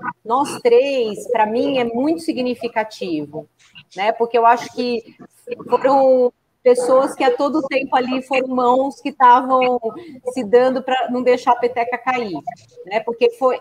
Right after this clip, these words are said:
a gente não sabia como fazer isso, da forma como a gente tá,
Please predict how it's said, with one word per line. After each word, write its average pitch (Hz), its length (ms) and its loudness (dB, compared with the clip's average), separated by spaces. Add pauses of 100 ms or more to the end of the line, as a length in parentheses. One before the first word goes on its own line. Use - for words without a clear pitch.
(100)
a 226 120 2
gente 262 240 -2
não 294 100 0
sabia 294 420 -2
como 277 220 -4
fazer 240 400 0
isso, 185 500 -8 (400)
da 220 140 4
forma 240 400 2
como 185 240 2
a - 60 0
gente 226 260 -8
tá, 220 320 0